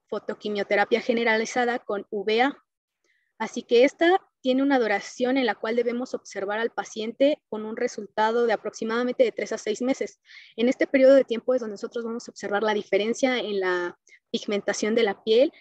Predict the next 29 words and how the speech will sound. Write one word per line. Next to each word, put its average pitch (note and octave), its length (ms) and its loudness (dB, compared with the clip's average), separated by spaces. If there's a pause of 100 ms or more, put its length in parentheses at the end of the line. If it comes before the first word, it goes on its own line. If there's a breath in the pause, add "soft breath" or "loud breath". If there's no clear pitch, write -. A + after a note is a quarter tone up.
(160 soft breath)
en A3 140 -8
cómo B3 280 0
estas A#3+ 440 -2
manchas A3+ 500 -6
hipocrómicas A#3 800 -2
o G3+ 100 -2
bien G#3 200 -4
acrómicas A3+ 600 -4
van G#3+ 140 -4
a G#3+ 40 -4
ir G#3+ 100 -6
desapareciendo G#3+ 880 -2 (300 loud breath)
y A3 120 -2
el G3 120 0
tono A3+ 240 0
de A#3 120 2
la G3 160 -2
piel G#3+ 300 0
va G3+ 460 -2
a G#3 100 -10
ser G3+ 260 -6
un G#3 80 -8
poco - 340 -8
más F#3+ 520 -4
oscuro C#4 640 4
o A3 100 4
bien A3 180 0
asemejándose A3+ 800 -2
al, F#3 320 0